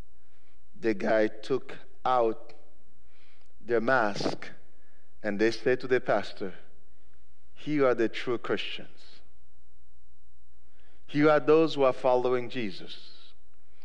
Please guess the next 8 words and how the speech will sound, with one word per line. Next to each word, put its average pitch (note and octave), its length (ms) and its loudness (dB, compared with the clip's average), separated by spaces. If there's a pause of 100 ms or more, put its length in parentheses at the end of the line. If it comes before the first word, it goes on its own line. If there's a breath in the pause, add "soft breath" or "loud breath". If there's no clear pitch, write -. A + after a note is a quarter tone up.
(380 soft breath)
You C#3+ 380 2
are A#2+ 140 6
the A2+ 100 2
one G#2+ 340 0 (460)
I A2+ 140 2
want G#2 320 -2
to A2 100 -2
imitate." G2 440 -2